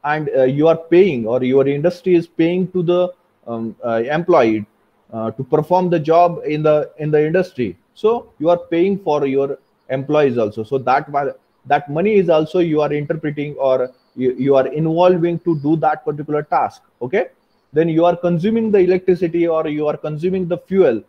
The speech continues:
So amount of electricity consumed to produce or to, uh, to complete that particular process,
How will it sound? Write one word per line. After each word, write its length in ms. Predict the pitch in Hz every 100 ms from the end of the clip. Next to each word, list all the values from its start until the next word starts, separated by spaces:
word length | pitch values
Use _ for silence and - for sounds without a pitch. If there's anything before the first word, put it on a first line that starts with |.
| _ _
So 360 | _ 160 151 - _ -
amount 340 | 139 185 202
of 200 | 202 190
electricity 720 | 170 180 180 175 175 165 175
consumed 600 | 165 165 151 202 185 139
to 80 | 143
produce 600 | 131 147 160 214 180 - _ _ _
or 160 | 143 139 -
to, 400 | 156 151 143 139 131
uh, 360 | 123 120 113 110 _
to 80 | -
complete 480 | - 170 175 220 180
that 220 | 160 156
particular 360 | 165 151 156 156
process, 500 | - 180 180 139